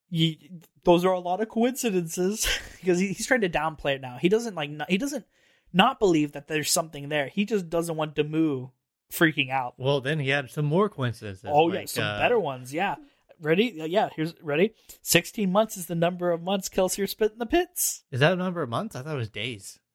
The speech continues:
Speaker 2: He's sixteen days.
Speaker 1: No, sixteen months.
Speaker 2: Really? Okay.
Speaker 1: Yeah. Sixteen months. They were in there for a while.
Speaker 2: Okay.
Speaker 1: Sixteen months were the, the number, uh, uh, yeah, sixteen is the number of months Kelsier spent in the pits. Sixteen years old was how old Vin was when she became a Mistborn.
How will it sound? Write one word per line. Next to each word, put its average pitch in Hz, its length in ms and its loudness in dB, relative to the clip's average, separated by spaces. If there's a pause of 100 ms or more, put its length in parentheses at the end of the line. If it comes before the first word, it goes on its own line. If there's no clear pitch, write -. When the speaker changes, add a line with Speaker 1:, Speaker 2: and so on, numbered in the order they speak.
(160)
Speaker 2:
He's - 120 -16
sixteen 127 400 -6
days. 107 520 -10
Speaker 1:
No, 147 100 0
sixteen 131 360 -6
months. 127 400 -2
Speaker 2:
Really? 117 360 0
Okay. 117 180 -2
Speaker 1:
Yeah. 139 280 0 (300)
Sixteen 143 420 -2
months. 135 320 0
They 135 120 -4
were 139 60 0
in 139 120 -4
there 135 120 -6
for 131 120 -8
a 123 60 -6
while. 131 440 -6
Speaker 2:
Okay. 104 260 -6 (240)
Speaker 1:
Sixteen 165 500 -2
months 156 500 2
were 156 220 2
the, 139 260 0
the 139 140 -8
number, 139 420 -2
uh, 131 360 -6 (140)
uh, 131 360 -10 (420)
yeah, 165 160 4
sixteen 165 320 -6
is 156 80 -8
the 160 60 -8
number 151 180 -4
of 147 60 -6
months 143 200 -6
Kelsier 143 320 -8
spent - 220 -8
in 151 60 -20
the 151 80 -8
pits. - 460 -4 (540)
Sixteen 190 480 2
years 156 260 0
old 151 200 0
was 143 120 -12
how 139 320 0
old 147 220 -2
Vin 143 180 -2
was 135 220 -4
when 135 140 -8
she - 140 -2
became 139 260 -4
a 135 60 -4
Mistborn. 139 480 -6